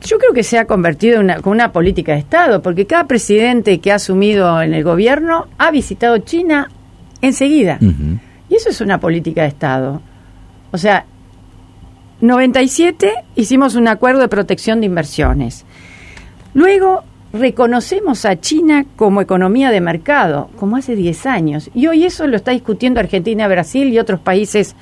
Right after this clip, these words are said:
Speaker 1: en el mundo, a ver si lo reconocen a China o no.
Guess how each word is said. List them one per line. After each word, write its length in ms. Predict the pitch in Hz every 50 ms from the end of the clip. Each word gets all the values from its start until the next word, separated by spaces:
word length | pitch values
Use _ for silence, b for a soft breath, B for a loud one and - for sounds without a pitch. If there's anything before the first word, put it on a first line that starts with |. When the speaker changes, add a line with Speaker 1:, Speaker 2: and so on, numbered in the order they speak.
| B B B B B
Speaker 1:
en 140 | B 226 247
el 100 | 269 285
mundo, 520 | 285 302 330 349 349 339 349 349 349 640 - - - b b b b b b
a 100 | - 233
ver 180 | 247 269 294 285
si 260 | - - - 285 262
lo 120 | 254 254
reconocen 600 | - 208 208 - 208 196 202 240 254 240 262 233 196
a 100 | 170 147
China 340 | - - 214 214 208 190 170
o 80 | 160 147
no. 240 | 147 135 120 131